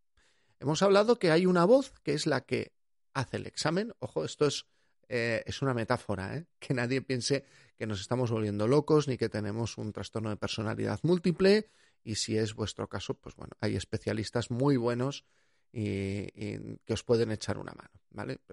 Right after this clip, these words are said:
Prácticamente ya no hay nadie con trastorno de personalidad múltiple, pero bueno, al-, luego me escribirá alguien, ¿no? "Yo soy psiquiatra, escucho tu podcast y tengo veinte pacientes al mes". Bueno, vale, gracias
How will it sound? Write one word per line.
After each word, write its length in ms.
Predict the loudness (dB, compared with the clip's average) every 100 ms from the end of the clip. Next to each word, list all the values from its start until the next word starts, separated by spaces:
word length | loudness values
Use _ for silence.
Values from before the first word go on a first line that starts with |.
| -20 _ _ _ -20 -20 -20 _ _ -20 _
Prácticamente 440 | -12 -4 -2 0
ya 100 | 0
no 60 | 0
hay 80 | 0
nadie 260 | 2 0
con 140 | -2 -4
trastorno 340 | -6 -4 -4
de 40 |
personalidad 460 | -4 -6 -6 -4 -2
múltiple, 360 | -2 -2 -6 -6
pero 160 | -6
bueno, 200 | -6 -8 -16 _ _
al-, 140 | -6 2
luego 240 | 4 4
me 80 | 2
escribirá 420 | 0 -2 -2 -2
alguien, 320 | -4 -8 -10
¿no? 140 | -12 -14
"Yo 180 | -12 -10
soy 200 | -8 -6
psiquiatra, 680 | -6 -4 -6 -4 -4 -4 -8 _ _
escucho 340 | -10 -4 -2 0
tu 180 | 0 2
podcast 560 | 0 0 -2 -4 -6
y 120 | -16
tengo 260 | -10 -4 -2
veinte 300 | -2 0 0
pacientes 580 | 2 0 -2 -2 -2 -2
al 100 | -2
mes". 260 | -2 -6 _
Bueno, 180 | -20 -20 -20
vale, 160 | -20 -16
gracias 400 | -14 -8 -8 -8